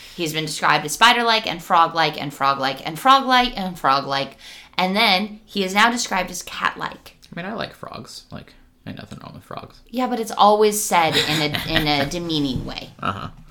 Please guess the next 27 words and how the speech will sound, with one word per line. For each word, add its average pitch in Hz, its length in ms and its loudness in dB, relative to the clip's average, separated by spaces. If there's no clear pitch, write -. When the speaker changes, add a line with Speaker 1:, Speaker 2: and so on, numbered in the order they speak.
Speaker 1:
throughout 156 420 0
the - 60 -10
book - 220 -12
so - 200 -10
far. - 340 -14
Speaker 2:
Yeah. - 240 -12
Speaker 1:
Um, 160 680 2
or 196 260 6
even 208 360 0
in 180 140 0
a 160 120 -2
diminutive 147 840 -4
way 131 280 -4
where 131 180 -4
it's - 240 -6
not 147 360 -2
positive, - 840 -6
but - 140 -4
it's - 160 -16
like, - 200 -8
"Oh, 196 120 0
my 139 180 -4
frog-faced - 720 -6
friend." - 440 -10
Speaker 2:
<sighs> - 80 -20
Yeah. - 180 -4
Speaker 1:
So, 151 420 0